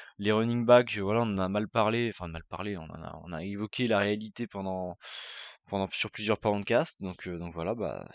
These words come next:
voilà, c'est les fusibles qui devaient sauter ont sauté. Euh, maintenant, il reste plus qu'à trouver un bon électricien. Euh,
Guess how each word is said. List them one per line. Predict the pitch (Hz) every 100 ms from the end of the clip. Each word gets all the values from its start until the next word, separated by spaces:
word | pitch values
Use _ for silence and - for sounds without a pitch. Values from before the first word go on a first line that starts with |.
| -
voilà, | 64 73
c'est | - - 101
les | 104
fusibles | - 113 123 127 120
qui | - 110
devaient | 107
sauter | - 110 120 113
ont | 98
sauté. | - - 127 202 - - - - - - - -
Euh, | 92 95 95 92 92 92
maintenant, | 92 - 104
il | 87
reste | - -
plus | -
qu'à | -
trouver | - - 92
un |
bon | 87 95
électricien. | 92 - - 98 120 165 156 - -
Euh, | 101 90 90 90 90 87 87